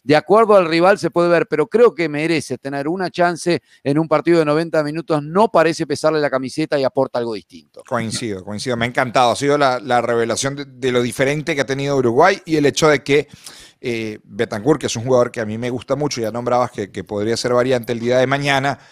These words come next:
Speaker 2: eh, lo conversábamos, ¿no? Parece por momentos estorbarse allí en el mediocampo con, con Vecino, que está en un grandísimo nivel, y con Valverde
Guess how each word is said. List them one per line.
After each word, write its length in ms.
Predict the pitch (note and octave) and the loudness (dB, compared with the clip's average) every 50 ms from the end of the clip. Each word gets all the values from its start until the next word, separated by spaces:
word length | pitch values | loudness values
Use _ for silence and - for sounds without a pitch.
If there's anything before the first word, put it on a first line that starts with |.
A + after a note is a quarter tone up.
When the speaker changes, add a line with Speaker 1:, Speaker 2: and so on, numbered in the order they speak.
| _ _ _ _ _ _ _ - | _ _ _ _ _ _ _ -8
Speaker 2:
eh, 300 | C3 B2 A2+ A2 A2+ - _ _ _ _ _ _ - | -6 -4 -4 -4 -6 -10 _ _ _ _ _ _ 0
lo 120 | - C#3 B2+ | 0 2 2
conversábamos, 720 | C#3 C3+ C#3 B2+ A#2 - E3 E3 D3+ C#3 B2+ G#2+ G#2 A#2 | 4 4 4 4 4 4 4 4 4 4 2 -2 -4 -4
¿no? 180 | C3 D#3+ C#3+ | -4 -4 -2
Parece 520 | B2+ B2+ A#2+ B2+ B2 - F3+ F3 D#3+ - _ _ | 0 0 0 0 0 -2 -4 -4 -6 -10 _ _
por 160 | - C3+ C3 | -2 -2 0
momentos 480 | B2+ B2 B2 B2+ C3 C3 - E3 D3+ D3 | -2 -4 -4 -4 -6 -4 -4 -4 -4 -4
estorbarse 760 | C3 - - A#2 A2+ A2+ B2 C3 C3+ C3+ - - D#3 D3+ - _ _ _ _ _ | -6 -4 -4 -4 0 2 2 2 2 0 -2 -4 -4 -6 -6 _ _ _ _ _
allí 240 | - A2+ A#2 A2+ B2+ | -6 -4 -2 -2 -2
en 80 | C3 C#3 | -2 -2
el 80 | C3+ | -2
mediocampo 640 | C3+ C3+ C3 C3+ C3 A2+ - C3 C3 B2 C3+ C3+ A#2 | -2 0 2 2 2 2 2 -2 -2 0 -2 -2 0
con, 360 | - A#2+ A2+ G#2 G2+ G#2+ A2 | 0 -2 -2 -2 -6 -12 -10
con 220 | _ - A#2 A#2 | _ -2 -2 0
Vecino, 540 | A#2+ A#2 - - F3+ F3 E3+ D#3+ E3 F3+ F#3+ | 0 0 0 0 0 0 0 2 2 0 0
que 120 | - - G#2 | -2 -6 -6
está 140 | - B2 | -4 -2
en 60 | A#2+ B2+ | -2 -2
un 80 | C3 | -2
grandísimo 460 | C3 C3 C3 C3 C3 - - C#3 C#3+ | -2 -2 -2 -2 -2 -6 -6 -6 -6
nivel, 360 | C#3+ C#3 C#3+ C#3 C#3 D3 E3 C#3 | -6 -4 -2 0 0 -2 -2 -6
y 80 | D3 | -6
con 180 | - C3+ B2 A#2 | -4 -4 -2 0
Valverde 600 | A2+ G#2+ G#2+ A#2+ C#3 C#3 B2+ A#2 G#2 G#2 G2+ - | 0 0 2 4 4 4 4 2 -2 -6 -10 -12